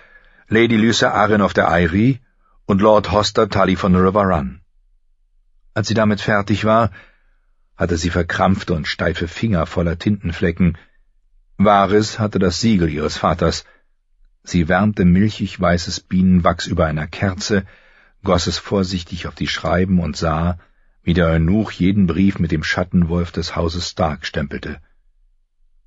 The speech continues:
Jane Poole und alle ihre Sachen waren verschwunden,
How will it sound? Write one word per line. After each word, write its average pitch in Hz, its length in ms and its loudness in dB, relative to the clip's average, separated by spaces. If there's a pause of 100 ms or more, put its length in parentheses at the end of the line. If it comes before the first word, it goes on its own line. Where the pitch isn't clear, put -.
(380)
Jane 104 340 0
Poole 127 500 2
und 104 260 0
alle 98 200 2
ihre 101 240 0
Sachen 92 360 2
waren 90 240 0
verschwunden, 85 800 0